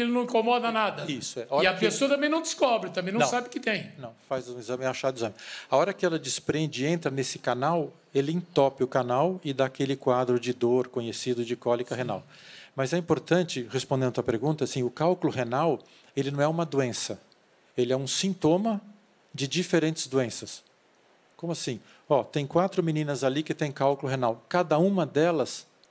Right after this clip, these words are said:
Speaker 2: tem uma doença diferente. Tem hipercalciúria primária, tem hipo-, hiper-, hipocitratúria, cistinúria, hiperparatiroidismo.
Speaker 1: E
Speaker 2: Então
Speaker 1: mulher e homem é o mesmo jeito?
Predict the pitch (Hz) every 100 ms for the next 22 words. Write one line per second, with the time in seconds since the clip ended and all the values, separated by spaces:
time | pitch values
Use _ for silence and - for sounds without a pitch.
0 | _ 147 147 139 147 147 139 131 139 127
1 | 101 - - _ _ - - - 131 135
2 | 123 127 - 135 123 127 147 123 127 120
3 | 110 120 120 - - 123 - 120 135 123
4 | 139 131 - 120 - 131 139 113 107 -
5 | 127 - 123 113 131 127 123 123 123 127
6 | 127 - 123 123 139 175 233 220 262 247
7 | 226 240 233 220 247 214 170 233 -